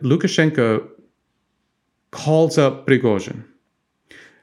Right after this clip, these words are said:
we know what Lukashenko did because Lukashenko gave a very long speech in which he detailed exactly what went down,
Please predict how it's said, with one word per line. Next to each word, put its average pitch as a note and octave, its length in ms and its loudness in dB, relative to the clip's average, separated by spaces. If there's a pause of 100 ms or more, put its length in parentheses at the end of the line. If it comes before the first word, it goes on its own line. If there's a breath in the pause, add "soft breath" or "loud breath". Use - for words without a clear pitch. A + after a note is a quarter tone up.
(360 soft breath)
we C3 200 4
know G#3+ 160 4
what B3+ 160 2
Lukashenko A#2+ 460 -2
did G#2 220 0
because B2+ 280 -2
Lukashenko D3+ 500 -2
gave C#3+ 180 0
a A#2+ 100 0
very B2+ 320 2
long D3+ 220 -2
speech B2 400 -4
in A#2 220 0
which A2+ 180 -2
he - 280 -20
detailed C3+ 560 -2
exactly C#3 500 -2
what A#2+ 240 -2
went A#2 220 -2
down, - 360 -6